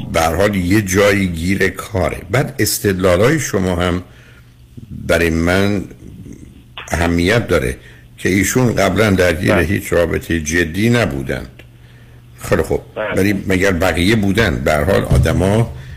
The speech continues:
Speaker 1: ای بسا بیشتر، بیست درصد مردم در همون رابطه اول ازدواج کنن. پس هیچ کس، بعدم این رابطه چیزی نیست که آدما قرار باشه تجربه داشته باشه. مهم دانایی و آگاهی
Speaker 2: بله.
Speaker 1: ماست در این زمینه. حالا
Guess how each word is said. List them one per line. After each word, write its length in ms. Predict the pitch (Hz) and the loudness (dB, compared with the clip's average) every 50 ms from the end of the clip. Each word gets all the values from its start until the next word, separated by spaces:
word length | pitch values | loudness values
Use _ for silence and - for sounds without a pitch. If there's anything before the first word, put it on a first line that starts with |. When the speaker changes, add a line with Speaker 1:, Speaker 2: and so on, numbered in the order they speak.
| - - - | -16 -8 -4
Speaker 1:
ای 120 | - 90 | -2 0
بسا 280 | 90 104 101 - 113 101 | 0 0 2 2 0 0
بیشتر، 520 | 95 - - - - - 104 98 98 95 | 0 -2 -4 -6 -4 0 0 2 2 0
بیست 300 | 85 80 73 - - 107 | -2 -2 -4 -4 -4 0
درصد 400 | 101 98 92 85 - - 101 98 | 2 2 2 2 2 0 0 2
مردم 360 | 92 90 80 76 82 101 101 | 2 2 0 0 0 0 0
در 140 | 95 85 76 | 0 0 0
همون 200 | 78 90 98 92 | 2 0 2 2
رابطه 340 | 85 80 76 73 - - 80 | 2 2 0 0 -2 -2 -2
اول 260 | 73 73 85 107 117 | -2 0 0 0 0
ازدواج 420 | 98 76 67 76 78 80 82 80 | 0 0 -2 -4 -4 -2 -4 -4
کنن. 160 | - - 65 69 | -6 -8 -8 -8
پس 180 | - - - | -8 -8 -6
هیچ 200 | - 113 - - | -6 -6 -4 -2
کس، 160 | 120 113 - - - - - - - - | -2 -2 -2 -4 -10 -20 -20 -20 -8 -4
بعدم 200 | - 156 160 156 | 0 2 4 4
این 120 | 156 151 131 | 4 4 4
رابطه 480 | 127 113 113 101 - - 135 135 135 | 4 4 2 0 0 0 0 0 0
چیزی 300 | 135 - 127 120 127 131 | -2 -4 -4 -2 0 2
نیست 200 | 135 135 131 135 | 2 2 2 0
که 60 | - | 0
آدما 200 | - 110 110 113 | 0 0 0 0
قرار 200 | - 95 92 101 | 0 0 0 2
باشه 140 | 104 113 110 - | 0 0 -2 -2
تجربه 540 | - - 92 92 82 - 85 90 85 92 110 | -4 -4 -2 -2 -2 -2 -2 -2 0 0 0
داشته 340 | 113 110 92 - - - 65 | 0 0 -2 -2 -4 -8 -10
باشه. 280 | - 80 82 - - - - - - - - - - | -10 -10 -12 -14 -16 -18 -20 -20 -20 -20 -18 -8 -4
مهم 280 | 80 87 98 107 - - - - 87 80 | 0 0 2 2 0 -2 -6 -10 -6 -2
دانایی 400 | 80 80 82 82 82 80 85 95 | 0 0 2 2 2 2 2 4
و 60 | 104 | 4
آگاهی 360 | 104 87 85 82 82 82 76 - | 4 2 2 2 2 2 2 2
Speaker 2:
بله. 140 | 95 87 | 2 2
Speaker 1:
ماست 280 | 73 69 71 67 - - | 0 0 -2 -6 -6 -6
در 80 | - 67 | -6 -4
این 100 | 71 76 | -4 -4
زمینه. 340 | 76 78 67 65 64 60 - - - - - - | -4 -4 -4 -4 -6 -8 -10 -14 -18 -18 -18 -8
حالا 300 | - - 127 110 80 - | -2 0 2 2 2 0